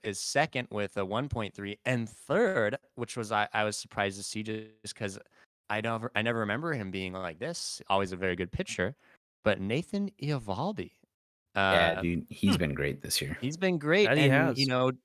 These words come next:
Speaker 1: but, like, he, when he's been great, he's gotten more, you know, fly
Speaker 2: Strikeouts
Speaker 1: balls
Speaker 2: and
Speaker 1: and
Speaker 2: s-,
Speaker 1: s-,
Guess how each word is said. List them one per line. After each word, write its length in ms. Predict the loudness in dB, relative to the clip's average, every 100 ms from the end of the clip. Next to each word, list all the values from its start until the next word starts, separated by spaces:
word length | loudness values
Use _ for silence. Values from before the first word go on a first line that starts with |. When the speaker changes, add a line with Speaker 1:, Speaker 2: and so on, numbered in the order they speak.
| _ -2
Speaker 1:
but, 160 | 0 2
like, 140 | 0
he, 160 | -4 -8
when 160 | -6
he's 140 | -6 -6
been 180 | -8 -6
great, 260 | -6 -6
he's 200 | -8 -8
gotten 520 | -2 -2 -2 -8 -10 -10
more, 640 | -8 -6 -4 -4 -4 -8 -10
you 80 |
know, 400 | -8 -6 -8 -10 -12 _ _ _ _
fly 440 | -6 0 2 2 2
Speaker 2:
Strikeouts 40 |
Speaker 1:
balls 280 | 0 0 0
Speaker 2:
and 40 | -2
Speaker 1:
and 80 | -6
Speaker 2:
s-, 220 | -12 -16
Speaker 1:
s-, 100 | -20